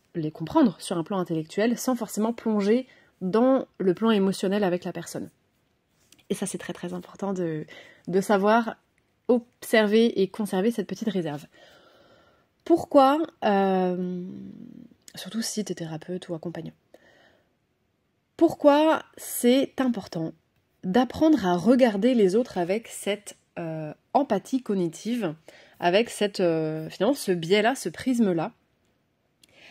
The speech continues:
parce que ça va te permettre de pacifier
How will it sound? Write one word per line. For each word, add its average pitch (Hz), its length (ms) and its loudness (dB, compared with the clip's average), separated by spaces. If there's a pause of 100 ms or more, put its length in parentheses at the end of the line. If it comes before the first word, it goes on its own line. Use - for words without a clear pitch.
(160)
parce 233 160 -2
que 359 140 4
ça 294 120 6
va 233 140 4
te 190 120 -4
permettre 196 600 -2 (480)
de 233 280 2 (200)
pacifier 277 880 -2